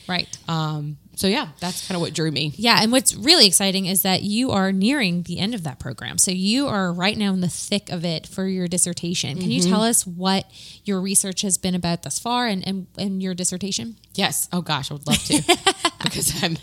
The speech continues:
Speaker 2: rolling in it right now. Um, so right now I am, I have finished all my coursework and passed my general exams, which for those of you that don't know,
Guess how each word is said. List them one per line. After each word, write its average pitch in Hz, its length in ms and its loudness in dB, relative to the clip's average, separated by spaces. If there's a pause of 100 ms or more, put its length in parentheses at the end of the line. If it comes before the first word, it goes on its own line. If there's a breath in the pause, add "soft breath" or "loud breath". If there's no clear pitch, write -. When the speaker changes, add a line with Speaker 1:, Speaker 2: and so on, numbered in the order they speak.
(420 loud breath)
Speaker 2:
rolling 185 340 2
in 165 100 2
it 156 100 -4
right 143 180 -6
now. - 180 -6 (400 loud breath)
Um, 175 480 4
so 185 260 2
right 196 240 0
now 180 380 0
I 170 200 2
am, 156 460 2
I 151 60 0
have 165 140 2
finished 185 400 -2
all 165 140 0
my 165 160 -2
coursework 214 520 -8
and 156 140 -4
passed 151 400 -10
my 156 240 -4
general 165 320 -2
exams, 151 640 -4
which - 260 -10 (240 loud breath)
for 190 120 -4
those 226 180 4
of 202 80 -4
you 196 80 -2
that 185 100 -4
don't 175 180 -2
know, 156 240 -2